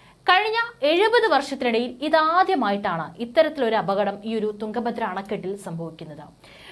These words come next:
ഡാമിൽ നിന്ന് അറുപതിനായിരം മില്യൺ ക്യൂബിക് ഫീറ്റ് വെള്ളം പുറത്തേക്ക് ഒഴുക്കിവിട്ടാൽ മാത്രമേ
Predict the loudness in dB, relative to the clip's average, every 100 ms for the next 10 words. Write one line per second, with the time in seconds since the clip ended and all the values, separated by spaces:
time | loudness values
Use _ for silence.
0 | 0 6 6 6 2 0 -2 -4 0 2
1 | 2 2 2 4 2 0 0 -2 -4 -4
2 | -6 -8 -8 -8 -6 -4 -2 -2 -4 -6
3 | -4 0 0 0 -4 -4 -6 -6 -4 -4
4 | -2 -4 -4 -6 -4 -6 -8